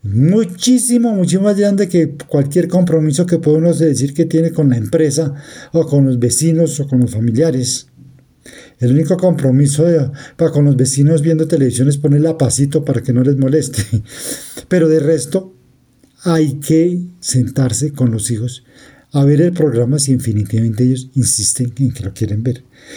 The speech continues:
Pero que vean un programa de esos sin asesoría por parte de los papás, el día de mañana les va a producir muchos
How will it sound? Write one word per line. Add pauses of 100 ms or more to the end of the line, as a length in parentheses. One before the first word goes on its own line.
(220)
Pero
que
vean
un
programa
de
esos (200)
sin
asesoría (280)
por
parte
de
los
papás, (500)
el
día
de
mañana
les
va
a
producir (520)
muchos